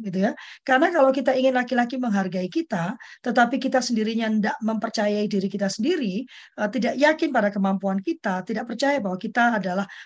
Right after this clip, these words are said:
orang-orang yang memang sudah, eh, manusia-manusia yang diciptakan Tuhan untuk menjadi berkat. Yang ngomongnya nggak setara ya,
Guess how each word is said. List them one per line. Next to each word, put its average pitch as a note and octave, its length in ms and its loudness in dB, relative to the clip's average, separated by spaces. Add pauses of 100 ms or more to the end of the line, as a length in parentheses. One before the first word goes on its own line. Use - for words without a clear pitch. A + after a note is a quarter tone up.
orang-orang A3 580 2
yang G#3+ 60 2
memang G3+ 320 0
sudah, G3 320 -2 (320)
eh, G#3 100 0
manusia-manusia B3 760 2
yang G#3+ 80 -2
diciptakan C4 560 0
Tuhan G3 320 -2
untuk G#3 320 -4
menjadi F#3+ 240 -2
berkat. A3+ 420 -4 (380)
Yang G#3 220 0 (100)
ngomongnya C#4+ 400 2
nggak G#3 160 -2
setara A#3+ 400 0
ya, A#3 160 -2